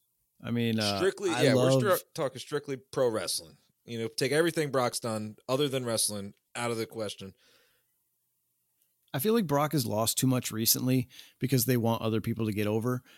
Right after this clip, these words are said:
Speaker 1: Orton, I don't give a shit if he wins or loses.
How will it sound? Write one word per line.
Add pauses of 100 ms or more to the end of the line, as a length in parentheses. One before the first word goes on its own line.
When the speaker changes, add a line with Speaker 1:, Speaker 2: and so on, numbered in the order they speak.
(600)
Speaker 1:
Orton, (160)
I
don't
give
a
shit
if
he
wins
or
loses.